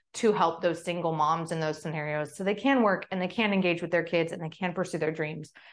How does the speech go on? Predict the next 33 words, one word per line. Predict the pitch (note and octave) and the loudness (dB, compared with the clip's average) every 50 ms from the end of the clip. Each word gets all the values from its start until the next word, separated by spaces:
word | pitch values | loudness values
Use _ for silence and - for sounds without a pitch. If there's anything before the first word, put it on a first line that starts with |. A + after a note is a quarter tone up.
| - _ - | -20 _ -2
Because | A3+ G#3 A3+ A3 | 0 2 4 4
I | A3 A3+ | 6 4
think | B3 B3 | 6 4
it's | C#4 C4+ C4+ | 4 2 0
really | A3 F#3 F#3 A3+ A#3 A#3 B3 A#3+ A#3 | -2 0 4 4 6 6 6 6 4
important | A3+ G#3+ G3 F#3+ F#3+ F#3+ F#3+ F#3 F#3+ F#3 E3+ E3 D#3+ - | 4 2 2 2 2 2 2 0 -2 -4 -6 -6 -8 -8
for | - - F#3+ F3+ E3+ E3+ | 0 2 4 4 4 2
kids, | - - G3+ F#3 F3 E3+ E3 E3 E3 - _ _ _ _ _ _ _ - | 0 2 4 4 6 4 2 0 -6 -12 _ _ _ _ _ _ _ 2
boys | G#3 A3 A#3 A3 - | 6 6 6 6 4
and | - F#3 G3 G3 F#3 | 2 0 0 0 0
girls, | F3 E3+ D#3 D3+ D3+ D#3 D3+ - - - _ _ _ _ _ _ _ | 2 2 2 2 2 0 -4 -8 -16 -20 _ _ _ _ _ _ _
to | - - A3+ | -2 -2 -2
see | G#3 - - G#3+ G#3+ G#3+ A3 | -2 -2 0 0 2 2 4
their | F#3+ G3+ G3 | 4 4 6
mom | F#3 F#3 F3+ F#3 F#3 F#3 F#3 F3 | 6 6 6 6 6 6 4 2
and | E3+ E3 D#3+ | 2 0 0
dad, | D#3 F3 D#3+ D#3+ E3 E3+ E3 D#3 D#3 D3+ D#3 D#3 - _ _ _ _ _ _ _ _ _ | 2 4 4 6 6 6 6 4 2 0 -4 -8 -14 _ _ _ _ _ _ _ _ _
um, | - G3+ F3+ E3+ E3 D#3+ D#3+ D#3+ D#3+ D#3+ E3 _ _ _ _ _ _ _ _ _ _ _ _ _ _ _ _ _ _ _ _ | 0 2 2 2 2 0 -2 -4 -6 -10 -12 _ _ _ _ _ _ _ _ _ _ _ _ _ _ _ _ _ _ _ _
not | - D4 F4 F#4 - - | 0 0 2 2 0 -4
struggling | - - - - - A3+ A3 A3 A3 B3+ C4+ C#4 C#4 C#4 C#4 B3 A3+ - - - | -10 -14 -14 0 2 4 4 4 6 4 4 4 4 2 0 0 -2 -6 -12 -14
per | - - C#4 C4+ | -2 2 2 2
se, | C4+ C#4 C#4 B3+ B3+ C4 C4+ B3 | 4 6 6 8 8 8 6 6
but | G#3 A3+ G3 G3 | 4 2 2 4
really | G3+ B3+ C4 C4+ C4 | 4 4 4 4 2
sacrificing | A#3 - - F#3 E3 F3 - G#3+ G#3+ A3 G#3+ G#3+ G#3+ G#3+ B3+ B3+ B3+ B3 | 2 4 4 4 4 4 4 2 2 4 2 2 2 -2 -4 -4 -4 -2
for | - A3 G3+ | 0 0 2
one | G3 G3+ F#3+ F#3+ | 2 2 2 2
another | F3 E3+ E3 D#3+ E3+ F#3+ A#3 B3+ | 2 2 2 2 2 2 0 0
and | A#3+ A3 F#3+ F#3+ F#3 | 0 0 -2 -2 -2
sacrificing | F#3 F3 E3+ - F#3+ F3 - F3 E3 E3 E3+ F3+ E3 E3 E3 | -2 -2 -2 -2 -2 0 2 2 2 2 0 -4 -6 -4 -2
for | E3+ E3 D#3+ | -2 -2 -2
the | D#3+ | -2
family, | D#3 - D3+ D3 D#3 D#3+ F3 F#3+ A3 A3 | -4 -2 -2 -2 0 0 0 0 -2 -4